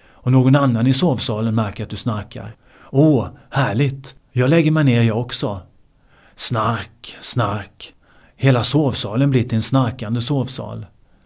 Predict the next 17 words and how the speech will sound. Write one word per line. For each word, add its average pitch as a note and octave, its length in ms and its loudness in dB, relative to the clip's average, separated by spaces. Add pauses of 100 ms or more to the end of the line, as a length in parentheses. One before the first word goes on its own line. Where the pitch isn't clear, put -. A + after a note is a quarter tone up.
(240)
Hela C3+ 220 2
lägret, A#2+ 720 -2
hela B2+ 200 -2
meditationscentret B2 1120 -2
blir B2+ 100 -2
till B2+ 140 -4
ett B2 60 -8
snarkande A#2 560 -2
meditationscenter. A2+ 1160 -4 (1600)
Du A#2+ 120 -2
är C3 40 4
här C#3 160 4
för C3 140 -4
att A#2+ 120 -4
vara A#2+ 100 2
vaken, A#2+ 720 0 (260)
medveten, B2 960 -2